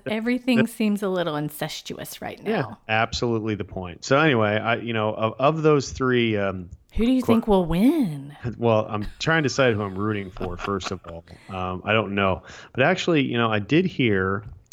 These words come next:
Speaker 1: on the radio the other day a Lanco song,
Speaker 2: Mm.
Speaker 1: um, that I sort of liked.
Speaker 2: Well, there
Speaker 1: And
Speaker 2: you
Speaker 1: it,
Speaker 2: go. You have
Speaker 1: it
Speaker 2: your,
Speaker 1: wasn't,
Speaker 2: you have
Speaker 1: it
Speaker 2: your
Speaker 1: wasn't
Speaker 2: group.
Speaker 1: super formulaic, and it wasn't, uh, terrible, I have to admit. So I'm gonna go
Speaker 2: Were
Speaker 1: ahead and
Speaker 2: they
Speaker 1: re-
Speaker 2: on Ari season?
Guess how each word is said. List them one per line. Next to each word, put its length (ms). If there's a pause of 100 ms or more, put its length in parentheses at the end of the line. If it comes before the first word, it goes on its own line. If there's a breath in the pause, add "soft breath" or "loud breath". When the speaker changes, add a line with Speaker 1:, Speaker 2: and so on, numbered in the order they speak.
Speaker 1:
on 160
the 80
radio 320
the 120
other 140
day 280
a 140
Lanco 580
song, 560 (160)
Speaker 2:
Mm. 400 (120)
Speaker 1:
um, 200
that 100
I 100
sort 280
of 80
liked. 380
Speaker 2:
Well, 280
there 180
Speaker 1:
And 100
Speaker 2:
you 60
Speaker 1:
it, 60
Speaker 2:
go. 380
You 160
have 240
Speaker 1:
it 80
Speaker 2:
your, 120
Speaker 1:
wasn't, 280 (1000 soft breath)
Speaker 2:
you 180
have 100
Speaker 1:
it 40
Speaker 2:
your 40
Speaker 1:
wasn't 300
Speaker 2:
group. 160
Speaker 1:
super 240
formulaic, 960
and 100
it 120
wasn't, 520
uh, 260
terrible, 480
I 80
have 120
to 120
admit. 280
So 140
I'm 80
gonna 100
go 80
Speaker 2:
Were 60
Speaker 1:
ahead 80
and 80 (100)
Speaker 2:
they 60
Speaker 1:
re- 60
Speaker 2:
on 100
Ari 380
season? 440